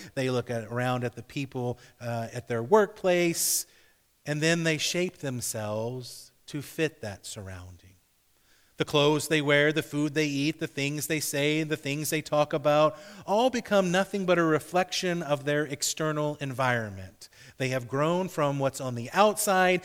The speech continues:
and have brought it into their inside. And in this model, a person is nothing but a slab of clay, and the goal of their life is to fit in as neatly as possible into the molds that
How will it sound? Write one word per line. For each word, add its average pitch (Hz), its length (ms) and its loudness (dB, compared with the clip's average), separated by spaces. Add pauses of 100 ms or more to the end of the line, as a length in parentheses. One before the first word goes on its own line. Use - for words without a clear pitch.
(120)
and 156 140 4
have 139 240 0
brought 131 260 2
it 131 140 -2
into 123 340 -4
their 117 220 0
inside. 110 720 -10 (1000)
And 143 160 0
in 147 120 2
this 202 200 2
model, 170 440 2
a 156 60 -2
person 156 400 -6
is 131 160 -8
nothing 139 300 -6
but 127 120 -4
a 117 40 -4
slab 131 500 -2
of 135 180 -8
clay, 117 500 -4 (240)
and 151 140 -2
the 151 40 2
goal 165 300 6
of 190 140 4
their 185 140 2
life 170 360 2
is 151 120 -6
to 143 120 -6
fit 175 300 0
in 165 200 0
as 127 180 -4
neatly 175 400 -4
as 185 160 -2
possible 147 720 -2 (240)
into 135 160 -8
the 131 100 -2
molds 170 580 2
that 135 220 -4